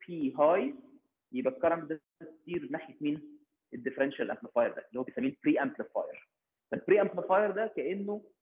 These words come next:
بيكبر السيجنال قبل ما يلاتش. خلاص؟ ففكر فيها كده إيه؟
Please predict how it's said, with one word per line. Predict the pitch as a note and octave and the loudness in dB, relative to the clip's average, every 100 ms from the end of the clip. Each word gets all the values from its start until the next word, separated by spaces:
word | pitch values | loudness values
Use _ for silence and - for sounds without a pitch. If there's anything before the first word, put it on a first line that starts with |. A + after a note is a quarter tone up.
| _ | _
بيكبر | C#3+ D3 A3+ - G#3+ | -4 2 0 2 0
السيجنال | G3 - A3 A3 G#3+ - | -2 -6 -8 -6 -6 -2
قبل | F#3+ F#3 F3+ | -2 -2 -2
ما | D#3+ | 0
يلاتش. | D3 B2+ - - - _ _ _ _ _ _ _ _ _ _ _ _ - | 2 0 -2 -18 -20 _ _ _ _ _ _ _ _ _ _ _ _ -10
خلاص؟ | A2 - | -8 -8
ففكر | B2+ D#3+ - E3+ | -2 -2 0 -2
فيها | F3 F3 | 0 0
كده | F3+ E3 | 2 2
إيه؟ | D3+ D#3+ - | 2 0 -4